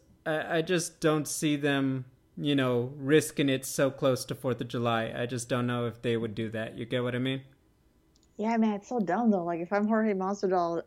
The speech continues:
Speaker 2: I'm like, "Dude, I'm, like, almost forty. Like, can you let me fight before I
Speaker 1: Mm-hmm.
Speaker 2: can't fight anymore?" That's what I, that's how I feel. The guy's not getting any younger. As amazing as he is, like, let's be real. Making him sit on ice for tough.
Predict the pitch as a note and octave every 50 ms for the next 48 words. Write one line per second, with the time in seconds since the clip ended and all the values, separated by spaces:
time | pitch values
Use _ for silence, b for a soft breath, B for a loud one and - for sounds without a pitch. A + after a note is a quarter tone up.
0 | - - F3+ F3+ F3+ F3+ F3 E3+ D#3+ - - F#3+ G3+ G#3 F#3+ D#3+ F3 - _ _
1 | _ _ _ _ - - F3 F3 F3 F3 F3+ F3 F3 - - F3+ G3+ G#3+ G#3+ G#3
2 | G#3 - - - F#3 G3+ A3+ A#3 A3 F#3 D#3 D3+ D#3 G#3 E3+ E3 D#3+ - F#3+ F3
3 | E3 E3 F3+ G3+ G3+ A3 G#3+ F#3+ - - F#3+ B3 G#4 F#4+ - - - F3 E3 -
4 | - G3+ G3+ F#3 F3+ E3+ G3 B3 - G#3 - - F3+ G3+ G#3+ - - A3+ A#3 A#3
5 | A#3 A#3+ B3 B3+ C4 - _ _ - - _ _ _ - F3 F#3 - - - D#3+
6 | D#3 D#3 D#3 - - - - F#3 A3 - F3 E3 D#3 D#3+ - - D3+ C#3+ C3+ -
7 | - - _ _ _ _ _ _ - - E3+ F3 F3+ F3+ F3+ F3+ F3 E3+ E3 D#3+
8 | D#3 - D#3+ D#3 D#3 D3+ D3 D3 C#3+ C#3 C#3 C#3+ C#3 C3 B2 A#2 - - - D#3+
9 | E3 F3+ F#3 G#3+ B3 B3+ A#3+ A#3+ A3+ A3 G#3 G3 G3+ G#3+ G#3 F3+ D#3+ D#3 - -
10 | E3+ D#3+ D3+ - - E3+ D#3 - - - E3+ E3 F3 E3 C#3+ C#3 - - - b
11 | b b b b b b b b b _ _ _ _ _ _ _ _ _ _ -
12 | _ _ - - E3 E3+ F3+ F#3+ F#3 G#3 F#3+ F3 F3 - - G3+ F3+ F3 E3+ E3+
13 | F3 F3 E3 - - - - D#3 D3 - - - E4 F4 D#3 D3 - - - -